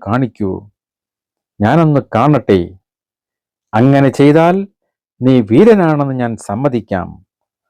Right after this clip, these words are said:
അതല്ലെങ്കിൽ ദ്വന്ദ്വയുദ്ധവും ആകാം. ഈ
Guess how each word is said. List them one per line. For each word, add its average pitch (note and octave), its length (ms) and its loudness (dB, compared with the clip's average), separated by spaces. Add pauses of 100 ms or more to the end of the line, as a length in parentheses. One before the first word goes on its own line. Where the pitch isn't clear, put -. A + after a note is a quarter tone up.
(340)
അതല്ലെങ്കിൽ C3 840 2 (200)
ദ്വന്ദ്വയുദ്ധവും B2+ 920 0 (160)
ആകാം. F#2 540 -2 (1040)
ഈ G#3 300 4